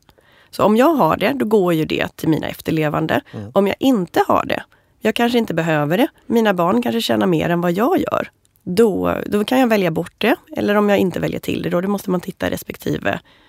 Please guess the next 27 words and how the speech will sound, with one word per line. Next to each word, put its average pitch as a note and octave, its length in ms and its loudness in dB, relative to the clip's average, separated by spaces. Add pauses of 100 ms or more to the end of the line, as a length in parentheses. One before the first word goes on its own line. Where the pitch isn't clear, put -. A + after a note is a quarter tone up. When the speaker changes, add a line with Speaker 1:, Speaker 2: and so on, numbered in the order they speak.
(140)
Speaker 1:
villkor, - 540 -2 (420)
vad - 220 -6
som E3+ 140 -6
är E3+ 40 -6
default - 420 -10
eller D#3 220 -6
inte. D#3+ 320 -8 (720)
Men - 160 2
om D4+ 80 4
jag - 100 0
inte G#3+ 300 2
har F#3 240 2
det, D#3 100 -2
då E3+ 120 0
innebär D#3+ 400 2
ju D3+ 140 0
det C#3+ 180 -2
att - 200 -6 (260)
när E3+ 360 0
andra G3+ 360 2
personer - 680 -2 (300)
på - 120 -8
mitt E3+ 180 -2
födelseår, - 720 -4 (240)
när E3+ 120 2
de B3 280 4
avlider, G3+ 600 -2